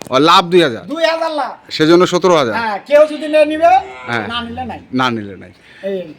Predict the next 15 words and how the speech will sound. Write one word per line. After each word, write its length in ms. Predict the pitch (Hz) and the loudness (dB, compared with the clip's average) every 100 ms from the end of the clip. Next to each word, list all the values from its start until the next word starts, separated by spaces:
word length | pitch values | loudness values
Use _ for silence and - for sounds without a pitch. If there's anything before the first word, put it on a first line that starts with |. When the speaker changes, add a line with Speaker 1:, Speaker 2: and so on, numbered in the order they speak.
| _ - | _ -6
Speaker 1:
মোবাইল 320 | 135 175 196 | 2 4 4
নাম্বার 200 | 175 139 110 | 2 -2 -8
বলেন। 220 | 104 101 98 160 | -16 -20 _ -4
Speaker 2:
জিরো 180 | 233 | 0
ওয়ান 160 | 269 269 | 0 0
সেভেন 280 | - 254 262 | -4 -6 -4
ডবল 220 | 240 226 | -2 -2
থ্রি। 180 | 185 151 - | -6 -10 -10
Speaker 1:
জিরো 120 | 117 135 | -2 0
ওয়ান 120 | 143 | 0
সেভেন 260 | 156 151 | 0 0
ডবল 180 | 151 160 | 2 0
থ্রি। 240 | 151 143 104 | -2 -8 -6
Speaker 2:
ওয়ান 220 | 214 240 | -2 0
এইট। 160 | 220 | -2